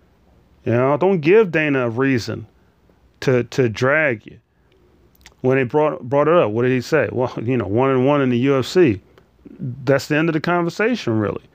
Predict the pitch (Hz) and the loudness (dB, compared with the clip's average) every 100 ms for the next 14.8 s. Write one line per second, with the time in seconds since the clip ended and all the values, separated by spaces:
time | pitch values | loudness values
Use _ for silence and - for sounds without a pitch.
0 | _ - 143 135 196 175 165 120 147 165 | _ -4 0 2 2 2 0 0 0 -2
1 | 147 127 107 98 95 131 147 165 113 117 | -4 -4 -4 -8 -2 0 0 -4 -4 -4
2 | 104 131 151 175 - - - - 139 139 | -2 0 0 -4 -14 -20 -18 -2 0 0
3 | - 135 175 170 202 220 - 170 135 151 | -2 -2 0 2 2 0 2 2 4 2
4 | 139 139 131 120 120 113 - 139 165 165 | 2 0 2 2 2 0 2 2 2 0
5 | 151 131 117 139 113 135 170 127 - - | -2 0 0 -2 -2 0 0 -2 -8 -18
6 | _ _ _ _ _ _ _ _ _ _ | _ _ _ _ _ _ _ _ _ _
7 | _ 123 127 170 175 165 156 151 135 117 | _ -2 2 4 2 2 0 0 -2 -4
8 | - 170 147 131 160 113 175 190 104 - | -4 -2 0 2 0 0 -2 -2 -4 -8
9 | _ _ _ - - 214 - - - - | _ _ _ -10 -6 -6 -8 -20 -20 -14
10 | - 151 151 151 127 131 202 - 208 175 | -2 0 2 2 0 0 -2 0 -2 2
11 | 202 220 - - 277 104 98 _ _ _ | 2 2 0 -2 0 0 -2 _ _ _
12 | _ _ - 131 160 190 202 160 180 214 | _ _ -2 2 4 4 2 0 0 0
13 | 156 127 180 170 190 190 180 190 214 185 | -2 -6 -4 -2 -2 0 0 0 0 -2
14 | - - 214 196 131 165 - | -4 -2 0 2 4 2 0